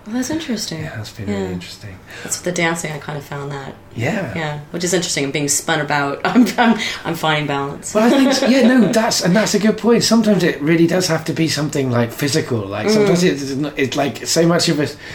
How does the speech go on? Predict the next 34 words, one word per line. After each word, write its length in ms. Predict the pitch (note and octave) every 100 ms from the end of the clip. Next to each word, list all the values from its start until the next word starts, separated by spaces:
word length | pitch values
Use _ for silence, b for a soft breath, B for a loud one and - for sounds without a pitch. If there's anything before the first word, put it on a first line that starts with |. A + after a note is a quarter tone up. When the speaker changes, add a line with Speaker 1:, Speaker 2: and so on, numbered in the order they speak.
| B B
Speaker 2:
like, 120 | C3
we 120 | B2+ D#3
always 220 | D#3 -
think 120 | C#3+
it's 120 | B2+
gonna 180 | C#3+ C#3
be 180 | C3 B2+
something, 640 | C#3 C3 C#3+ C#3 C3 A#2+ A2
like, 460 | A#2 A2+ G#2 - A#2+
mental. 440 | B2 B2 A2+ A2
It's 120 | G2+
always 180 | A#2 A2
gonna 160 | A#2+ A2+
be, 100 | A2+
like, 140 | A2
a 60 | A#2
psychological 680 | B2 A#2+ A#2 A#2 G#2+ A#2+ A2+
breakthrough. 520 | A#2 A2+ A2 G#2+ F#2+
But 80 | G#2
actually, 300 | B2+ B2 C#3+
sometimes 440 | B2+ E3 D#3+ D#3+
it 60 | D3
can 140 | C#3+
be 120 | C3 B2
as 100 | A#2+
simple 240 | C3 B2+
as 80 | A#2
just 160 | C3+ -
going, 280 | C3 A#2+ A#2 B B B B B B B - -
"I 100 | E3
like 160 | D#3+
listening 300 | D3+ - D3
to 100 | B2
music. 380 | C#3 D#3+ G2+